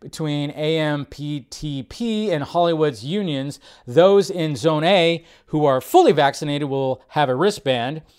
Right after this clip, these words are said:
Those who are not will not. That makes sense. <laughs> I'm glad they explained it like that.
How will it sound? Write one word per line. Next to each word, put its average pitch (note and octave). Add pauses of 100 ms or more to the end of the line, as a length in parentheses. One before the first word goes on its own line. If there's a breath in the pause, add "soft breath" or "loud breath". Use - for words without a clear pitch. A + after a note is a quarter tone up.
(400 soft breath)
Those D#3+
who C#3+
are D3
not C#4
will A#3
not. - (160)
That D3+
makes E3
sense. - (260)
<laughs> -
I'm D3+
glad F3+
they E3+
explained F3+
it C#3
like B2
that. B2+